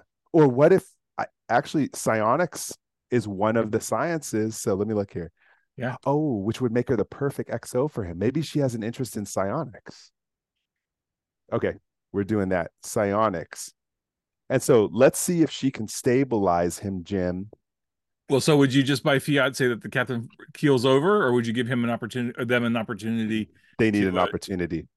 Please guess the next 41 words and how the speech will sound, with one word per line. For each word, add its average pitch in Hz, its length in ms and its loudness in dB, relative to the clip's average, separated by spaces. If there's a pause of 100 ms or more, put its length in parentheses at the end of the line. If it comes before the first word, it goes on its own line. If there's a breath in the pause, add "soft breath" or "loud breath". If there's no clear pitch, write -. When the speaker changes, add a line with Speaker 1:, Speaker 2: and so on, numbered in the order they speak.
(120)
Speaker 2:
or 95 140 -2
is 78 100 -2
Speaker 1:
Yeah. - 80 -2
Speaker 2:
it? 95 60 -6 (460)
Speaker 1:
Yep. 95 240 2 (500)
Yeah, 87 280 2 (180)
they 98 120 2
Speaker 2:
So - 40 0
Speaker 1:
need 95 80 0
Speaker 2:
that 95 80 2
Speaker 1:
an - 40 0
Speaker 2:
would - 80 0
Speaker 1:
opportunity. 110 520 -4
Speaker 2:
be, 107 60 0
um, 101 480 -2
what 107 80 -4
do 107 40 -2
you 107 60 -4
think? 104 180 -8
Control 113 560 -2
plus 123 220 -6
command? 143 380 -2 (1200)
Speaker 1:
Um, 92 600 2 (720)
yes, 90 420 2
exactly. 87 460 -4
Fourteen. 98 580 -8
Yeah, 92 200 -8
control 90 380 -8
Speaker 2:
All 101 60 -2
Speaker 1:
plus 95 140 0
Speaker 2:
right, - 80 -14
so 95 80 -8
let's 90 200 -4
Speaker 1:
command. 107 200 -2
Speaker 2:
see 95 40 -20
if - 720 -20
Speaker 1:
And 165 140 10
I 143 60 12
Speaker 2:
or 147 40 10
Speaker 1:
would 143 120 8
like, 151 200 8